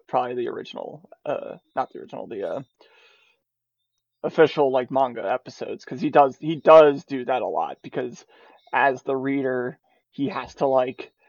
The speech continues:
kinda tell you, like, "Hey, this is why this is happening," or,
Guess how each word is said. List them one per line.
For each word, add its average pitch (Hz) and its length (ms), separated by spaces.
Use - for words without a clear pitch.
kinda 143 460
tell 139 300
you, 135 280
like, 127 480
"Hey, 160 400
this 135 260
is 147 160
why 139 320
this 135 260
is 135 120
happening," 131 480
or, 127 340